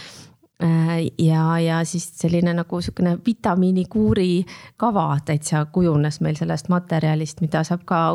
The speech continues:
korrata tegelikult. Äh, ja võtta veel, et, et,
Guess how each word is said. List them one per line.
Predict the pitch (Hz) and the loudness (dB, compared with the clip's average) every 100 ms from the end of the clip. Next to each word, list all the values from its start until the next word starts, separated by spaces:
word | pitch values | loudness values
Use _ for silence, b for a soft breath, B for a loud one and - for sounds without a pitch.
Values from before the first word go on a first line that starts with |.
| 175 | 0
korrata | 214 202 135 - - 139 | 0 2 0 -2 -8 -8
tegelikult. | 147 151 151 - 151 - - - B B B B - | -6 -6 -8 -12 -18 -20 -20 -20 B B B B -6
Äh, | 175 160 160 160 | 0 2 2 0
ja | 160 | 0
võtta | 156 - 175 | -2 -4 -2
veel, | 185 165 139 | 0 2 0
et, | 139 _ | -2 _
et, | 151 - | -8 -8